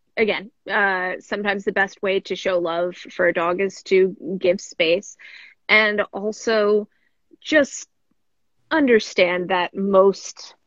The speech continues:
the vast majority of handlers with reactive dogs are trying as hard as they possibly can. Um, it's, it's not, you know, a reactive dog equals a bad handler.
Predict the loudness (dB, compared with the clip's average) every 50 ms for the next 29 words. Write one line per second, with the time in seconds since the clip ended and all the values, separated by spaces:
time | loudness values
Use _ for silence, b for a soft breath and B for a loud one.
0 | _ _ _ _ _ _ -4 -2 -2 2 4 6 6 6 4 2 -2 -4 -4 -2
1 | -2 -2 -2 0 0 0 0 0 0 -2 -4 -8 -10 -8 -8 -8 -8 -6 -6 -6
2 | -6 -8 -8 -8 -8 -8 -8 -8 -6 -2 0 0 0 -2 -4 -10 -10 -8 -6 -4
3 | -4 -4 -4 -6 -8 -12 -10 -8 -8 -8 -8 -10 -12 -6 -4 -2 -2 -2 -2 -4
4 | -6 -8 -10 -12 b b b b b b b b b _ _ 2 2 2 2 0
5 | -4 -12 -14 -6 -2 2 2 2 4 2 2 2 0 -2 -4 -4 -2 -2 -4 -4
6 | -4 -4 -6 -6 -6 -4 -4 -6 -4 -2 -2 -2 -2 -2 -6 -8 -10 -10 -8 -8
7 | -8 -8 -8 -10 -10 -12 B B B B B B B B B _ _ -2 -2 0
8 | 0 0 -2 -4 -8 -12 -16 -18 _ _ _ _ _ _ _ _ _ _ _ _
9 | _ 2 4 4 4 2 -4 -14 -20 -20 -20 -20 _ _ 4 4 4 4 2 4
10 | 4 6 6 6 6 6 6 4 2 0 -6 -8 -6 -4 -2 -2 -2 -2 -2 -2
11 | -2 -2 -2 -2 0 0 2 2 0 -2 -4 _ -14 -12 -6 -4 -4 -4 -4 -6
12 | -8 -8 -10 -12 -10 -8 -8 -8 -8 -8 -12 -18 _ _ -8 -6 -4 -2 -2 -2
13 | -2 -4 -6 -10 -12 -14 -14 -12 -12 -12 -10 -10 -10 -10 -10